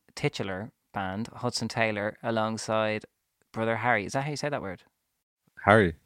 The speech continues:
Speaker 1: <laughs>
Speaker 2: Oh, sorry. <laughs> Sorry.
Speaker 1: That's staying in.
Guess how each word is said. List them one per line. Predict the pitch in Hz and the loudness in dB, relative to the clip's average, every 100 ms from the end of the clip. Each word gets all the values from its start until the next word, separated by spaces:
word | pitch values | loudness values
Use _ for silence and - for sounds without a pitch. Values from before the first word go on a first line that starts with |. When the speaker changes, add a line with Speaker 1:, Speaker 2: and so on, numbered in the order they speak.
| _ - | _ -8
Speaker 1:
<laughs> | - 220 - | 8 10 12
Speaker 2:
Oh, | |
sorry. | 113 - 98 - | 8 6 4 0
<laughs> | - - - - - - - - - - - - - - _ _ - | -8 -10 -14 -16 -16 -16 -12 -10 -10 -12 -10 -10 -10 -20 _ _ -18
Sorry. | - - - - - - - 285 - - - - - - | -18 -10 -10 -4 -4 -4 -4 -2 0 -2 -8 -12 -6 4
Speaker 1:
That's | 131 147 | 4 4
staying | - 110 104 | 2 2 4
in. | 107 113 | 0 -2